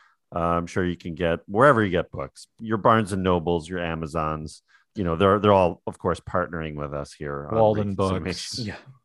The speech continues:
Speaker 1: Walden
Speaker 2: Wal-,
Speaker 1: Books, yes.
Speaker 2: um,
Speaker 3: Yep.
Speaker 2: Thousand Books. A
Speaker 3: Or,
Speaker 2: Million
Speaker 3: or
Speaker 2: Book-,
Speaker 3: if you're
Speaker 2: Books
Speaker 3: not
Speaker 2: a
Speaker 3: in-,
Speaker 2: Million.
Speaker 3: if you're
Speaker 2: That
Speaker 3: not into reading, just,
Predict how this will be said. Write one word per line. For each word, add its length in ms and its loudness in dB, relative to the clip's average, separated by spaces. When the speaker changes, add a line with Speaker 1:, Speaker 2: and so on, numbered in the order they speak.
Speaker 1:
Walden 380 0
Speaker 2:
Wal-, 120 2
Speaker 1:
Books, 300 -4
yes. 360 -4
Speaker 2:
um, 720 -4
Speaker 3:
Yep. 100 -6
Speaker 2:
Thousand 320 4
Books. 580 -2
A 60 -10
Speaker 3:
Or, 120 4
Speaker 2:
Million 220 8
Speaker 3:
or 60 6
Speaker 2:
Book-, 120 6
Speaker 3:
if 60 -6
you're 60 6
Speaker 2:
Books 100 10
Speaker 3:
not 80 8
Speaker 2:
a 40 8
Speaker 3:
in-, 40 6
Speaker 2:
Million. 380 4
Speaker 3:
if 160 0
you're 60 4
Speaker 2:
That 80 6
Speaker 3:
not 100 6
into 160 4
reading, 320 6
just, 220 -6